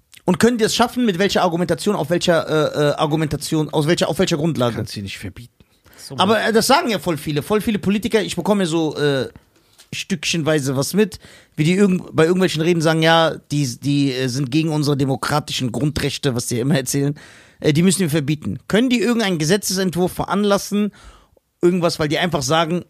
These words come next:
Speaker 1: „Ey, das sind Hitlers Neffen, wir müssen die verbieten“? Jetzt so platt gesagt.
Speaker 2: Nein.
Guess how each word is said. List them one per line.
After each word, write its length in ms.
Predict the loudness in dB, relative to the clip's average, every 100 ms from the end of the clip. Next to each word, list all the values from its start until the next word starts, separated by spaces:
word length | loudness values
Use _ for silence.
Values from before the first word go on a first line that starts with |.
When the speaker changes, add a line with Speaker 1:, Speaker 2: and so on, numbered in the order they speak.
| 2
Speaker 1:
„Ey, 420 | 6 6 4 -2 _ -8
das 180 | -4 -2
sind 140 | 0
Hitlers 400 | 0 -2 -2 2
Neffen, 460 | 2 2 0 -2 0
wir 80 | 0
müssen 200 | 0 -2
die 80 |
verbieten“? 440 | -4 -4 -6 -10 -14 _ _ _ _ -14
Jetzt 140 | -8
so 100 | -8
platt 260 | -6 -8 -10
gesagt. 260 | -8 -6 -6
Speaker 2:
Nein. 280 | -8 -8